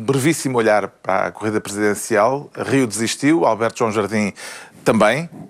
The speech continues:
Maria de Belém e Edgar Silva formalizaram a candidatura, eh, depois também Henrique Neto, Sampaio da Nova e Marcelo Rebelo de Sousa se terem apresentado já formalmente como candidatos. Ainda falta alguém para compor o ramalhete, Pedro Mexia?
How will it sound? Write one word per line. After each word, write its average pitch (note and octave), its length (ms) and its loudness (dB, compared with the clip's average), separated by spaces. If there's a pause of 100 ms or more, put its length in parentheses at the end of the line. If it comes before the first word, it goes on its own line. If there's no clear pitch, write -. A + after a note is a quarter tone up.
(200)
Maria C3+ 280 4
de A2+ 100 -8
Belém A#2+ 500 0
e A#2 160 -2
Edgar A2 280 2
Silva A2 360 -2
formalizaram A#2+ 1080 0
a - 100 -8
candidatura, A2 680 -2 (400)
eh, G#2 340 -2 (180)
depois G#2 340 -2
também G2 360 -2
Henrique F#2 280 -4
Neto, A#2+ 300 0
Sampaio F#2+ 440 0
da F#2 80 -2
Nova G#2 300 0
e F#2 40 -2
Marcelo F#2 360 0
Rebelo F2+ 260 -2
de - 80 -8
Sousa F2 400 -2
se - 140 -12
terem F2 420 -2 (400)
apresentado G2 560 0
já F2+ 300 2
formalmente F#2 500 -2
como F#2 340 -4
candidatos. G#2+ 440 0
Ainda B2+ 140 0
falta A#2+ 240 0
alguém A2+ 280 2
para G#2 360 2 (400)
compor B2+ 280 2
o B2+ 40 0
ramalhete, A#2+ 640 -2
Pedro G#2 200 0
Mexia? F#2 360 -2